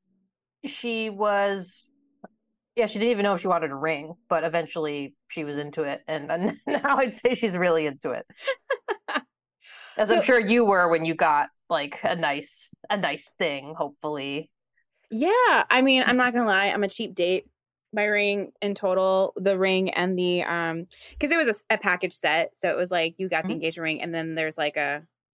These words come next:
Speaker 2: I'm not even wearing it, I never wear my ring.
Speaker 1: <laughs>
Speaker 2: Um, it was, like, I think a total of five hundred for both, like, the, the engagement and then, like, the wedding ring.
Speaker 1: Yep, yep.
Speaker 2: Um, 'cause I was like,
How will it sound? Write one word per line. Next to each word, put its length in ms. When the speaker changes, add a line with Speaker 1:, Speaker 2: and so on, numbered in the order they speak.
Speaker 2:
I'm 60
not 140
even 180
wearing 220
it, 80
I 40
never 240
wear 140
my 100
ring. 280
Speaker 1:
<laughs> 240
Speaker 2:
Um, 500
it 40
was, 120
like, 100
I 60
think 140
a 40
total 160
of 80
five 180
hundred 280
for 140
both, 440
like, 220
the, 420
the 240
engagement 480
and 100
then, 120
like, 200
the 80
wedding 340
ring. 320
Speaker 1:
Yep, 180
yep. 300
Speaker 2:
Um, 300
'cause 180
I 120
was 180
like, 260